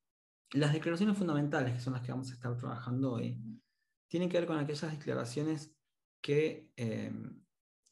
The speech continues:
que afectan tu vida, ¿sí? Que afectan la vida de cada uno de nosotros. Y son las declaraciones fundamentales, que tienen que ver con la integridad de cada uno, con la dignidad de cada uno.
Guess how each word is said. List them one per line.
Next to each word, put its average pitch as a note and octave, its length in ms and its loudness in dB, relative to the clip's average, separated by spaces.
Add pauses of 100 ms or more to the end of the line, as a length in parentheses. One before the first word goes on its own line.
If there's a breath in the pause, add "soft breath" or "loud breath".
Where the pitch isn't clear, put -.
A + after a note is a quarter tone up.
(340)
que D3 100 2
afectan D#3+ 600 0
tu C3+ 120 4
vida, G#2+ 520 2
¿sí? A2 260 -6
Que - 80 -8
afectan C#3+ 360 -2
la B2 80 2
vida B2 160 2
de A#2+ 60 0
cada A#2 160 -2
uno A2 180 0
de G#2+ 60 -4
nosotros. G#2 640 -8
Y C#3 100 -2
son D#3 140 -4
las E3+ 140 -2
declaraciones A#2 440 -2
fundamentales, G2+ 880 -8
que A#2 100 -12
tienen C#3+ 220 0
que C#3+ 100 0
ver C#3+ 80 0
con C#3 160 -2
la A#2+ 60 0
integridad A2+ 600 0
de A2 200 -4
cada G#2+ 220 -8
uno, G#2 300 -8
con A2 160 -8
la A2 60 -6
dignidad A2 520 -2
de G2 180 -4
cada G2 240 -8
uno. F#2+ 340 -10